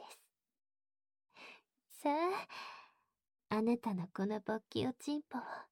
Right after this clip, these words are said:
ミヤがレロレロ舐めて気持ちよくして差し上げます。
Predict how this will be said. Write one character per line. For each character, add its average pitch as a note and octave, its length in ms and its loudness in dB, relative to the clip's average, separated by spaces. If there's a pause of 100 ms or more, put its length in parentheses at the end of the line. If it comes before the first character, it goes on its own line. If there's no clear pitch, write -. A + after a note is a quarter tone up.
(720)
ミ B3+ 240 10
ヤ A3+ 120 4
が F#3 200 0
レ A3+ 180 6
ロ C#4+ 140 12
レ B3+ 140 8
ロ - 80 -2
舐 B3+ 200 -2
め C#4 140 0
て - 260 -4 (460)
気 - 140 0
持 D#4+ 160 4
ち - 140 2
よ A#4 140 8
く - 120 -6
し - 80 -10
て C#4+ 100 0
差 - 160 -4
し - 180 0
上 C#4 100 2
げ C#4+ 120 -4
ま C#4+ 60 -10 (100)
す。 - 200 -18